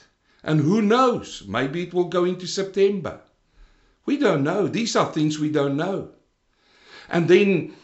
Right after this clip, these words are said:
we are now, we have to now walk. As you go out of your house, you have to walk with a mask. Now,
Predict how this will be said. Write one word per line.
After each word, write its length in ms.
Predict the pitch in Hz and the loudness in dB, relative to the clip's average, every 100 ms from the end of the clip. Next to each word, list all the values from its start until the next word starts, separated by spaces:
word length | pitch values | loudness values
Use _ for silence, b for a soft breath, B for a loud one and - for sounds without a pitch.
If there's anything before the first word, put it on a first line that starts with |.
| B | B
we 200 | - 160 | -2 4
are 140 | 170 151 | 6 6
now, 500 | 147 175 170 143 120 | 4 4 4 2 -2
we 200 | 139 160 | -4 -2
have 220 | 147 156 | 0 -2
to 80 | 147 | -2
now 240 | 139 175 | 0 0
walk. 460 | 165 117 170 190 190 | 0 0 2 2 2
As 160 | 131 135 | -4 -6
you 80 | |
go 240 | 120 147 156 | -2 2 2
out 180 | 160 160 | 2 0
of 120 | 156 | -2
your 140 | 135 | -4
house, 340 | 104 151 170 175 | -2 -2 -2 -2
you 80 | |
have 180 | 160 156 | -2 -2
to 80 | 170 | -4
walk 340 | 135 160 180 180 | -2 0 0 -2
with 160 | 160 | -4
a 80 | 160 | -2
mask. 460 | 156 190 190 - - | -2 -2 -4 -4 -6
Now, 340 | 151 147 147 | -2 -2 -4